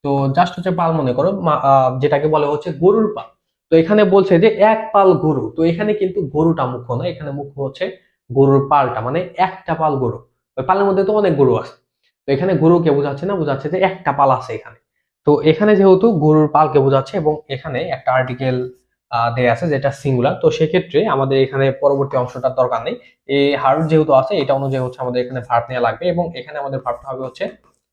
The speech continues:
সিঙ্গুলার। তো সেক্ষেত্রে আমাদের এখানে রাইট আনসার কোনটা?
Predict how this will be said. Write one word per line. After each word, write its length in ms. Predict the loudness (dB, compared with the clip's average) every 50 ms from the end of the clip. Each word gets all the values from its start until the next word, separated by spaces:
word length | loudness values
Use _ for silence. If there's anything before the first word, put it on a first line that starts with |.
| _ _ _ _ _ _ _ _ -6
সিঙ্গুলার। 560 | -4 -2 -2 -2 -2 -4 -8 -10 -16 _ _ _
তো 80 | -6 -4
সেক্ষেত্রে 440 | -2 2 2 2 2 2 2 2 2
আমাদের 300 | 2 0 0 2 2 0
এখানে 300 | 0 -2 -4 -2 0 2
রাইট 240 | 2 2 2 0 -2
আনসার 220 | -4 -4 -2 -2
কোনটা? 300 | 0 0 0 0 -2 -4